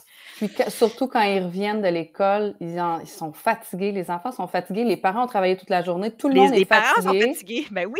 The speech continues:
Speaker 1: Les parents sont
Speaker 2: <laughs>
Speaker 1: fatigués, donc ça devient la, ça devient un peu une troisième guerre mondiale, la période
Speaker 2: Non,
Speaker 1: de
Speaker 2: c'est,
Speaker 1: devoir et leçons.
Speaker 2: c'est
Speaker 1: Il y a ri-,
Speaker 2: contre-productif, je trouve.
Speaker 1: C'est ça. Il y a rien de plaisant pour personne, donc de, juste de s'asseoir et de prendre le moment de regarder les productions avec l'enfant, puis là, l'enfant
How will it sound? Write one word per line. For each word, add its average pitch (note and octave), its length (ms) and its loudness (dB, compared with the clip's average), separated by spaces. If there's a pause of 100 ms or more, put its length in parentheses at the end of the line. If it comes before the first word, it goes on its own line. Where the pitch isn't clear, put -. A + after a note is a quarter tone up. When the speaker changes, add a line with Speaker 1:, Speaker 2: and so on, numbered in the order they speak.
Speaker 1:
Les G3+ 80 6
parents A3 400 6
sont B3+ 140 4
Speaker 2:
<laughs> - 20 -4
Speaker 1:
fatigués, A3 560 4
donc G#3 220 0
ça G#3+ 180 2
devient G#3 320 2
la, A#3 240 4 (240)
ça G#3 160 2
devient G3+ 280 4
un A3+ 120 4
peu C4 160 2
une A3 80 2
troisième G#3 400 4
guerre A3 220 4
mondiale, G3+ 500 2
la G3+ 100 4
période G3 280 2
Speaker 2:
Non, G#3 80 6
Speaker 1:
de F#3 60 0
Speaker 2:
c'est, F#3 80 2
Speaker 1:
devoir F#3 180 4
et F3+ 100 4
leçons. F3+ 360 -2
Speaker 2:
c'est A3+ 80 6
Speaker 1:
Il D4 80 0
y D#4+ 40 6
a D4 60 8
ri-, D4 80 4
Speaker 2:
contre-productif, G#3 960 -6
je - 80 -12
trouve. - 320 -14
Speaker 1:
C'est G#3 220 0
ça. F#3 320 -4
Il G3 60 -2
y F#3+ 40 4
a F3+ 60 4
rien G3+ 220 -2
de A#3 60 -10
plaisant A3 420 0
pour A3+ 240 -4
personne, G#3+ 680 0
donc F#3 220 0
de, F#3+ 220 4
juste B3 320 -2
de A3 80 4
s'asseoir A3 380 0
et B3 80 2
de F#3+ 80 4
prendre A3+ 320 -2
le G3 100 0
moment G3 460 0 (240)
de F#3+ 80 2
regarder F#3+ 500 2
les A3+ 160 2
productions G3+ 640 -2
avec F#3+ 260 2
l'enfant, G3 540 -2
puis A3 100 -6
là, A3 80 2
l'enfant G#3+ 440 0